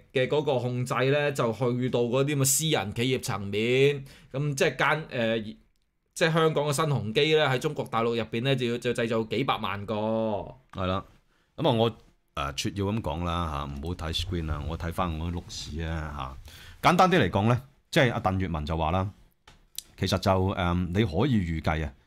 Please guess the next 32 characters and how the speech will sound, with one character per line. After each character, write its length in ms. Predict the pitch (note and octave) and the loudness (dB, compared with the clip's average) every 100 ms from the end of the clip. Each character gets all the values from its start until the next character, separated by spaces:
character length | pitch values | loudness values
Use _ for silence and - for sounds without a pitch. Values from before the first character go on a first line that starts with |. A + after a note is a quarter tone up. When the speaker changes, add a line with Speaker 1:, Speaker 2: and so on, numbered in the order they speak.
| _ _ _ - | _ _ _ -2
Speaker 2:
佢 160 | A2 | 2
喺 320 | G#2+ F#2+ C3+ C#3 - | 4 4 2 -2 -4
嗰 120 | A2+ | -2
個， 120 | A#2+ G2 F#2 F#2 F2+ | 2 2 2 0 0
誒， 280 | D2+ D#2 D2+ | -2 -2 0
金 160 | D#3+ | 0
融 140 | B2 D2+ | 2 0
領 100 | D#2+ | -2
域、 40 | |
科 380 | E2 - - D3 | -4 -4 -2 0
技 120 | C3+ D#2 | 0 -2
領 180 | D#2+ E2 | -2 -4
域 40 | - | -6
同 140 | - | -6
埋 80 | E2 D2 | -6 -2
政 280 | - B2 B2 | 2 2 2
府 220 | - B2 | 0 0
組 160 | F#2+ | 0
織 100 | G#2+ C3+ | -2 -2
架 200 | - F2 | 0 0
構 200 | F2+ F2 | -2 -2
呢 80 | A2 | -2
幾， 300 | - D#2+ F#2+ - - - | -2 -4 -6 -8 -12 -6
幾 120 | G2+ - | -4 0
塊 240 | F2+ E2 | 0 0
嘢 200 | D2+ D2+ | -4 -4
裏， 80 | D#2 C#2+ | -6 -6
裏 100 | D2+ | -8
邊 160 | D#2+ E2 | -6 -6
嚟 120 | D2 | -6
講 200 | C2+ D#2 | -8 -6
咧， 100 | E2+ | -4